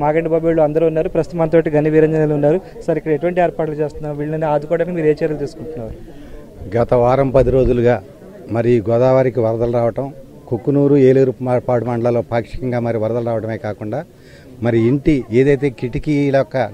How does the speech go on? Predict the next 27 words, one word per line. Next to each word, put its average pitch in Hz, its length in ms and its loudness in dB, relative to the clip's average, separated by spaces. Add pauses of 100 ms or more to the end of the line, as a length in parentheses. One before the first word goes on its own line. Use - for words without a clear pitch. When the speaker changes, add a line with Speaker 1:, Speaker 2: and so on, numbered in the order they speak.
Speaker 2:
నింటల్స్ 123 380 -2
ఉన్నాయో 127 240 0
అక్కడి 117 200 -6
వరకు 117 240 -4
కూడా 123 180 -2
మునిగిపోయిన 117 440 -4
పరిస్థితి 110 240 -8
ఉంది 113 200 -2
ఏలేరుపాడు 107 420 -6
గ్రామంలో. 104 380 -8 (680)
మరి 113 100 -2 (100)
దుర్మార్గం 139 500 2
ఏంటంటే, 127 340 -2 (440)
ఈ 117 40 2 (100)
దుర్మార్గుడైనటువంటి 135 840 0
జగన్మోహన్ 120 460 -2
రెడ్డి 104 180 -8 (560)
ఈరోజు 139 400 4
మా 151 80 4 (100)
తెలుగుదేశం 143 560 -2
పార్టీ 143 240 -2 (120)
పరిశీలక 135 500 0
బృందం 131 340 -2
వచ్చే 135 240 -2
వరకు 131 300 -2
కూడా 123 180 0 (300)
మేము 123 160 0